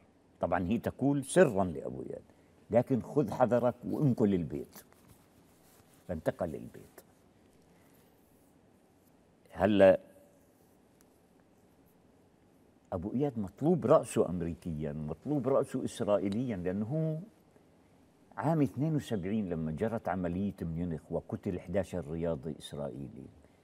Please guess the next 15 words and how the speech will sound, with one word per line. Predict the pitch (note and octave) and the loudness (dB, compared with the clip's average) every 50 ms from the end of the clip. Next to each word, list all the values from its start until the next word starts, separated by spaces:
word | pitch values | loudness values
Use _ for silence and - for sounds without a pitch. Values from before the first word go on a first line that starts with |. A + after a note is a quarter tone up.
| _ _ _ _ _ _ - | _ _ _ _ _ _ 2
جولدا | C3+ D#3 C#3+ B2 C#3 C3 | 2 4 6 6 6 6
مائير | C3 A#2 F#2 C3 C3 B2+ A#2 - G2+ | 6 2 0 0 -2 -2 -2 -2 0
عملت | A#2 B2+ B2 A#2 G#2+ - - | 0 2 4 2 2 0 -2
قائمة، | - - A#2 B2 B2+ B2+ A#2+ - A#2+ A2+ G#2+ G#2 G#2+ G#2+ A2+ - - - - - - - _ _ _ _ - _ _ _ _ _ _ _ _ _ _ | -10 -4 0 2 2 2 2 0 0 0 0 0 0 -2 -4 -8 -14 -20 -20 -20 -20 -20 _ _ _ _ -20 _ _ _ _ _ _ _ _ _ _
انتبه | F#2+ E2+ - G#2+ C#3 C#3 | -10 -8 0 4 6 6
لي | G2 F2 E2 D#2 | 6 4 0 -4
الآن، | C2+ - - A1 A#1+ B1 - - _ _ _ | -4 -6 -10 -12 -12 -14 -18 -20 _ _ _
قائمة | - A2+ B2+ B2+ - - A#2+ A#2 A#2 A#2 A2+ | 4 6 6 6 6 4 2 2 2 0 -2
حمراء | G#2 - A2 G2 F#2 F#2 G2 G2+ F#2+ D#2+ | -2 -2 -2 0 2 2 4 6 6 6
سمتها، | D2 - - F2 E2+ E2+ E2+ E2 - - G2 F#2 F#2 F2 - - - - - _ _ _ _ _ _ - | 4 0 -4 -4 -4 -2 -4 -4 -6 -4 -4 -4 -4 -4 -8 -16 -20 -20 -20 _ _ _ _ _ _ 2
الذين | G2+ G2 G2+ G#2+ G#2+ F#2 A#2 C#3+ C3+ A2+ G2+ | 4 4 4 2 2 2 2 2 2 2 0
خططوا | - - - C#3 - - G#2 F#2 - - F2+ F2 E2+ | -2 -4 -6 -6 -4 -4 -6 -6 -4 -4 -4 -2 -2
ونفذوا | F#2+ A2 C3 B2 - - - A2 G2 G#2 A2+ A2+ A2 - - - _ _ _ _ | 0 0 -2 -2 -4 -8 -8 -6 -4 -4 -6 -6 -8 -12 -16 -20 _ _ _ _
يجب | E2+ E2 F2+ G#2 B2 C#3 C3+ G2+ - C3+ D3 B2+ A#2+ A#2+ A2 - - - - | -6 -4 -2 0 0 0 0 0 0 0 0 0 0 -6 -10 -12 -16 -12 -8
أن | G2 F#2 F#2 F2 | -6 -4 -4 -4